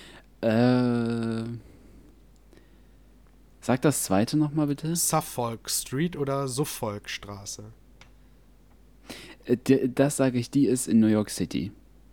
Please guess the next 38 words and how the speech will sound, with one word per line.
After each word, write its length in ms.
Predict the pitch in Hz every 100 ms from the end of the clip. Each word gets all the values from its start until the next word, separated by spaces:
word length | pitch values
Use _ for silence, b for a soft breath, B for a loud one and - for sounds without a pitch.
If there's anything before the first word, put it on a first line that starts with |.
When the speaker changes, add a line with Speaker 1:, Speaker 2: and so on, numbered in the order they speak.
| - - - - -
Speaker 2:
Ja, 180 | 131 113
das 240 | 113 110
ist 160 | 120 -
Speaker 1:
Und 80 | 110
das 140 | 110
andere 320 | 95 131 127
ist 140 | 120 113
in 80 | 104
Leipzig. 260 | 98 120
Speaker 2:
das 80 | 123
ist 40 | 98
richtig. 400 | 113 - 98 - - - -
Speaker 1:
Stimmt? 260 | 123 156 185
Speaker 2:
Ja, 40 | - -
die 80 | 117
Bosnaische 600 | 127 - 127 127 127 -
Speaker 1:
Ah, 20 |
gut. 40 | 92
Speaker 2:
Straße 380 | 110 113 -
in 60 | 107
Leipzig 460 | 110 131 - 120 117
und 140 | 107
die, 120 | 110 B B B B
äh, 200 | 113 110
Suffolk 720 | - 143 139 - 127 117 -
Street 540 | - - 110 110 110 -
in 260 | 98 92 85 -
New 100 | 113
York 100 | 113
City. 160 | - 127
Aber 100 | 123
fand 160 | 160
ich 60 | 147
ganz 140 | 139
gut. 140 | 139 127 139
Suffolk. 720 | 127 127 147 - 107 98 - - - - -
Ah, 180 | 101 101
gut. 260 | 98 101